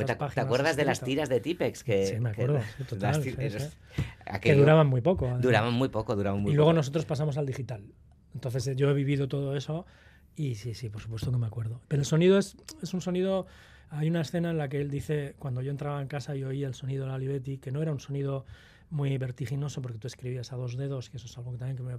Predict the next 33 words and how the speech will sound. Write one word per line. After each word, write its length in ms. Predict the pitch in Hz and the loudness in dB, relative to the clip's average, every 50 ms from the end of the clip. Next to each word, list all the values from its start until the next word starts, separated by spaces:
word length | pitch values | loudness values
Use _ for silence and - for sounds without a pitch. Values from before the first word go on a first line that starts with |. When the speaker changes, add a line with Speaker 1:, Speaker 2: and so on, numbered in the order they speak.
| - - - | -12 -12 -12
Speaker 2:
me 60 | 147 | -10
apetecía 420 | 123 127 123 131 120 - 147 135 127 | -10 -8 -10 -10 -8 -8 -8 -8 -6
poner. 320 | 135 135 143 143 143 - - - - - - - | -6 -8 -8 -8 -8 -10 -14 -20 -20 -20 -12 -8
Hay 80 | 135 | -4
mucho 200 | 131 127 - 135 | -4 -4 -4 -4
escritor 380 | 120 - - 131 120 - 139 127 120 | -6 -6 -6 -8 -6 -4 -2 -2 -2
de 80 | 117 | -2
Speaker 1:
Mm. 60 | 123 | -2
Speaker 2:
dos 160 | 131 135 120 123 | -2 -2 -2 -2
dedos 360 | 139 139 135 139 139 - - - - - - - - - - - - - - | -2 -2 -2 -2 -4 -6 -12 -18 -20 -20 -20 -20 -20 -20 -20 -20 -20 -16 -12
y 60 | - | -8
sobre 200 | - 143 123 120 | -6 -4 -4 -4
todo 140 | 117 139 135 | -4 -4 -2
en 60 | 131 | -2
esa 240 | 139 127 113 143 143 | -2 -2 -2 -4 -4
época, 320 | 135 135 139 127 139 135 - - - - - - - - | -4 -6 -6 -8 -8 -10 -12 -14 -20 -20 -20 -20 -10 -6
un, 200 | 151 147 147 - | -4 -4 -4 -2
un 160 | 208 160 156 | -2 -2 -2
sonido 300 | - 160 156 160 165 160 | 0 0 0 2 2 2
que 220 | - 147 143 147 - - - - - | 0 -2 -2 -4 -6 -14 -20 -18 -10
sabíamos 480 | - - 147 151 160 160 160 160 - | -6 -4 -2 0 0 0 0 -2 -2
que 80 | - 160 | -4 -6
en 80 | 143 135 | -4 -4
casa 220 | 156 147 - 160 | -4 -4 -4 -4
íbamos 180 | 151 147 131 151 | -4 -4 -4 -6
a 40 | |
estar 180 | - - 151 143 | -8 -8 -8 -6
bien 200 | 147 151 160 160 | -4 -4 -4 -4
porque 360 | 147 139 127 143 123 127 - - - _ _ - - - | -6 -8 -10 -10 -10 -10 -12 -16 -20 _ _ -18 -12 -10
el 180 | 170 151 135 | -10 -8 -8
texto 240 | - 123 - - 139 | -8 -8 -8 -8 -8
había 160 | 135 131 120 | -8 -6 -8
fluido. 400 | - - 123 110 107 104 104 - | -8 -10 -12 -12 -12 -14 -16 -18